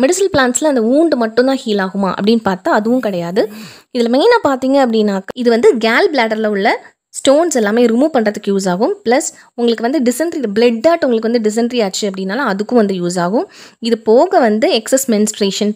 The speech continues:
piles problem இருக்கிறவங்க, அப்புறமா anemia, ரத்த சோகை இருக்கிறவங்களும் இந்த வந்து யூஸ் பண்ணிக்கலாம்.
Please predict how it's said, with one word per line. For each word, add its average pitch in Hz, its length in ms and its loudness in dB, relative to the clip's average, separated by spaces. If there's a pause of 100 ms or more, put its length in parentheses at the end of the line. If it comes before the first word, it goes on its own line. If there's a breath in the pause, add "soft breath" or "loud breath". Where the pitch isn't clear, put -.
piles 240 380 0
problem 196 300 -2
இருக்கிறவங்க, 185 460 -4
அப்புறமா 220 340 0
anemia, 269 500 2
ரத்த 180 240 -6
சோகை 233 220 -2
இருக்கிறவங்களும் 202 440 -4
இந்த 214 140 -4
வந்து 208 300 -2 (480 loud breath)
யூஸ் 233 160 -2
பண்ணிக்கலாம். 180 340 -6